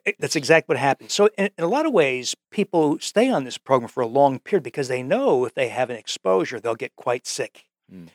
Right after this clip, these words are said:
Speaker 1: There's also an effect I, I call tongue in cheek. I call it, "I ate one cookie and gained thirty pounds." <laughs>
Speaker 2: <laughs>
Speaker 1: You, of course, don't gain thirty pounds from one cookie.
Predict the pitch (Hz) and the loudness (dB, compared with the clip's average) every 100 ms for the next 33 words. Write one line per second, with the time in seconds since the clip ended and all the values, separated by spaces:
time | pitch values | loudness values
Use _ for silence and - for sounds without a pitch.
0 | _ _ _ 160 135 165 170 143 120 - | _ _ _ 0 6 8 6 -2 -4 0
1 | 135 139 127 117 - 127 - 120 107 - | 0 4 2 0 -6 -8 -4 -6 -4 -4
2 | 131 107 107 147 - - 127 120 110 _ | -4 -4 -8 -8 -10 -6 0 0 -2 _
3 | - - 120 127 151 139 123 - 160 123 | -20 -6 0 0 0 -2 -2 -4 -8 -8
4 | 117 131 131 117 147 127 123 127 123 127 | -6 -2 -2 -2 -2 -2 -4 -4 0 0
5 | 170 147 - 143 117 - - 139 135 - | 4 2 4 0 -2 -10 -8 -6 -8 -10
6 | 123 - 120 180 285 131 - 202 220 - | -12 -10 -12 -10 -10 -12 -6 -4 -4 2
7 | - 131 143 127 143 120 135 110 120 113 | 4 4 0 -2 -4 -4 -6 -8 -8 -10
8 | - 113 277 175 - | -10 -6 -2 -2 -2